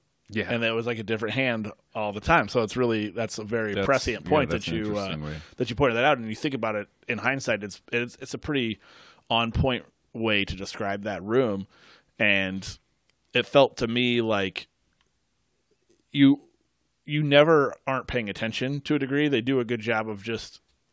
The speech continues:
Speaker 2: you're following the story, how much of it's accurate, how much of it's him spinning it, how much of it's him adding a wife <laughs> here.
Speaker 3: Right. That reminded me of Usual Suspects at the end when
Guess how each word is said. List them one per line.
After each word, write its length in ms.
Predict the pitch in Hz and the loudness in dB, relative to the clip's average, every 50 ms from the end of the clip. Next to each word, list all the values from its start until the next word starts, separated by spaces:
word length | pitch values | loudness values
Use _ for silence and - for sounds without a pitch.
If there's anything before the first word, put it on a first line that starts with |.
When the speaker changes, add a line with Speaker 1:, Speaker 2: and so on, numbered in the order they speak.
| _ - | _ -8
Speaker 2:
you're 120 | 127 120 | -8 -4
following 640 | - - 131 127 131 127 120 113 107 104 104 110 - _ _ _ | 0 2 4 6 6 6 6 4 2 -2 -6 -8 -12 _ _ _
the 100 | - 117 | -6 -4
story, 640 | - - - 131 135 123 120 117 110 107 101 98 - _ _ _ _ | -2 0 2 4 4 4 4 2 0 -4 -6 -8 -12 _ _ _ _
how 180 | - - 127 | -6 -4 -2
much 200 | 127 131 131 - | 0 0 0 0
of 100 | 135 117 | -2 -4
it's 240 | 117 104 - - - _ _ _ _ _ _ _ _ _ _ _ - | -6 -6 -8 -10 -20 _ _ _ _ _ _ _ _ _ _ _ 4
accurate, 540 | 135 139 147 - - 160 151 147 143 131 127 | 6 6 6 6 4 2 4 4 4 4 4
how 120 | 143 135 | 4 4
much 200 | 131 131 123 123 | 4 2 0 -2
of 100 | 123 113 | -2 -2
it's 300 | 117 107 - - - - _ | -4 -4 -4 -8 -14 -16 _
him 240 | - - 135 131 120 | -6 -4 -4 -4 -4
spinning 480 | - - - - 123 117 117 113 117 120 | -4 -8 -6 -4 -2 -2 -2 -2 -4 -4
it, 240 | 120 117 - - | -6 -6 -6 -6
how 140 | 110 120 120 | -6 -4 -2
much 220 | 120 123 117 - - | -2 -2 -2 -2 -4
of 160 | 120 101 113 | -6 -4 -2
it's 320 | 117 113 101 - - - - - - _ - | -4 -4 -4 -6 -14 -18 -20 -20 -20 _ -8
him 260 | - 117 113 110 104 | -6 -4 -4 -4 -2
adding 260 | - 113 113 113 113 | -2 0 0 0 0
a 80 | 110 107 | 0 0
wife 500 | 110 110 107 107 110 107 - - - - _ _ - - - - | 0 2 2 2 0 -2 -4 -6 -12 -16 _ _ -20 -20 -20 -20
<laughs> 340 | - - - - 143 131 117 | -20 -16 -10 -6 -6 -6 -4
here. 220 | - 135 131 120 120 107 - 110 - | -2 0 0 2 2 2 2 4 6
Speaker 3:
Right. 180 | - 165 117 - - 120 - - - - - - | 6 6 6 8 6 6 6 4 0 -4 2 4
That 140 | 120 143 170 | 6 6 8
reminded 260 | 160 147 135 131 127 | 8 8 8 8 6
me 60 | 123 120 | 4 4
of 100 | 101 107 | 4 4
Usual 340 | 117 123 120 110 113 98 87 | 4 4 4 4 2 2 2
Suspects 520 | - - 110 110 - - 80 80 - - | 2 0 0 0 0 0 0 0 0 0
at 80 | 92 85 | 2 2
the 160 | 196 95 87 | 4 4 6
end 200 | 101 104 101 98 | 4 4 4 4
when 140 | 104 104 | 2 0